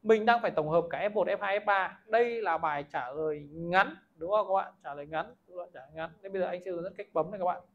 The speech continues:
À, tập trung vào đây, anh sẽ hướng dẫn cách bấm. Nha. Đầu tiên cái máy tính các bạn chỉ để chế độ độ nhá, shift mode để độ nhá,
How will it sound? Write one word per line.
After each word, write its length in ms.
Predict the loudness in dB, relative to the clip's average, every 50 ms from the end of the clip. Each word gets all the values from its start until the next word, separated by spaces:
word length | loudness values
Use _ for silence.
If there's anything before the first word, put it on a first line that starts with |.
| _ _ _ _ _ _ _ _ _ _ _ _ _ _ _ _
À, 100 | -18 -14 -4 -4
tập 180 | -4 -4 -4 -6
trung 120 | -6 -4
vào 80 | -2 0
đây, 200 | 0 0 -2 -4
anh 180 | -8 -12 -14 -12
sẽ 120 | -12 -10
hướng 140 | -10 -8 -8
dẫn 100 | -8 -6
cách 140 | -8 -6 -2
bấm. 160 | 0 0 0 -2 -4 -18 _ _ _ _ _ _ _ _ _ _ _ _ _ _ _ _ _ -6
Nha. 240 | 0 2 2 2 0 -4 -14 _ _ _ _ _ _ _ _ _ _ _ _ _ _ _ _ _ _ _ _ _ _ _ _ _ _ _ _ _ _ _ _ _ _ _ _ _ _ _ _ _ _ _ _ _ _ _ _ _ _ _ _ _ _ _ -6
Đầu 60 | -4
tiên 120 | -2 -2 -2
cái 80 | -2
máy 160 | 0 0 0 0
tính 120 | 0 -2 2
các 60 | 4
bạn 180 | 2 2 2 0
chỉ 120 | -2 -2 -2
để 300 | 2 6 6 6 6 6 2
chế 80 | 2
độ 140 | 4 4 6
độ 240 | 6 4 4 4 2 0
nhá, 80 | -2
shift 380 | -2 -2 -8 -12 -10 -10 -10 -8 0
mode 340 | 4 4 4 4 4 -2
để 60 | -2 4
độ 280 | 4 4 4 4 0 -4
nhá, 120 | -6 -6